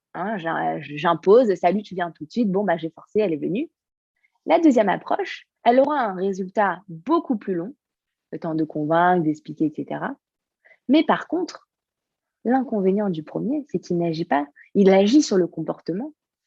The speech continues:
mais il n'agit pas dans la tête. Donc, ça ne va pas durer longtemps. Alors que la deuxième, elle n'a pas de résultat tout de suite, mais elle va changer profondément.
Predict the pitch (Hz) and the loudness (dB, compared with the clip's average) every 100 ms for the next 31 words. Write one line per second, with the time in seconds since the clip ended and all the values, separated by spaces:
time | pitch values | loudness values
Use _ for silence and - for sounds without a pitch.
0 | _ 170 165 160 143 156 220 180 151 - | _ -4 -4 -4 -8 -4 -4 -4 -10 -12
1 | 247 - _ _ _ _ - _ _ _ | -14 -14 _ _ _ _ -20 _ _ _
2 | _ 220 196 175 170 165 208 202 202 185 | _ -10 -6 -6 -4 -2 -4 -2 -4 -6
3 | 165 160 - _ _ _ _ _ _ 262 | -10 -16 -18 _ _ _ _ _ _ 2
4 | 269 - 196 175 185 180 190 170 160 - | 2 4 2 4 4 4 2 0 -2 0
5 | 277 185 170 156 151 160 - - - 175 | 0 2 0 -4 -6 -8 -8 -14 -12 -12
6 | _ _ _ _ _ _ _ _ _ _ | _ _ _ _ _ _ _ _ _ _
7 | _ _ _ 165 165 160 156 156 - - | _ _ _ -6 -4 -2 -4 -6 -6 -6
8 | 185 175 156 180 202 _ _ - - - | -6 -6 -6 -6 -8 _ _ -14 -10 -4
9 | 180 - 180 160 151 | -4 -4 -6 -4 -6